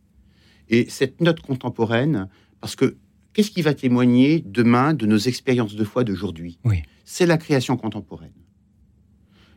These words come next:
Speaker 1: Donc, euh, l'investissement dans la création contemporaine pour les églises, ça, c'est quelque chose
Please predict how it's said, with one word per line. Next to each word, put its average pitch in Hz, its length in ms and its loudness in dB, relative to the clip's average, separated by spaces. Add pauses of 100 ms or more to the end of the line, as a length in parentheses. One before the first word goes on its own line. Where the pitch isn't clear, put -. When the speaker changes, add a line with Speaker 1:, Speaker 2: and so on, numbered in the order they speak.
Speaker 1:
Donc, 120 300 0
euh, 104 200 2
l'investissement 156 680 0
dans 123 80 2
la 107 100 2
création 123 420 -2
contemporaine 104 720 0
pour 156 160 0
les 123 200 0
églises, 120 500 -4 (300)
ça, - 220 -2
c'est 160 160 -4
quelque 113 220 -8
chose 139 320 -4